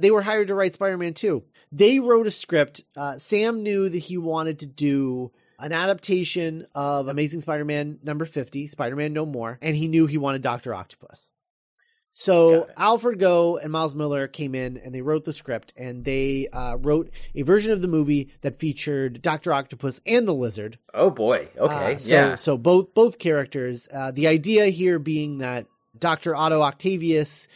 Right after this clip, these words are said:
Speaker 1: and Doctor Kirk Connors were colleagues who
Speaker 2: Ah, right.
Speaker 1: were, uh, involved in a simultaneous accident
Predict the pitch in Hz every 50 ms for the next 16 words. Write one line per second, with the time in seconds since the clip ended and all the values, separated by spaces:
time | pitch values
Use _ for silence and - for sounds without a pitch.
0 | - - _ _ - 120 127 139 131 151 147 147 - 135 - - 160 143 - -
1 | 156 156 156 156 147 135 135 120 127 - 117 101 - - - 175 185 196 190 151
2 | 123 101 87 80 92 104 - - - _ _ _ _ _ - - - - - 165
3 | 156 151 151 147 147 147 156 151 156 160 151 151 147 143 143 143 - - 131 135
4 | 131 127 120 - - 160 143 127 160 170 175 180 180 170 156 170 160 151 143 131
5 | - - - 196 180 214 220 202 190 175 - - - 180 190 196 180 165 147 135
6 | 123 - 139 120 117 107 - - - 110 104 107 101 98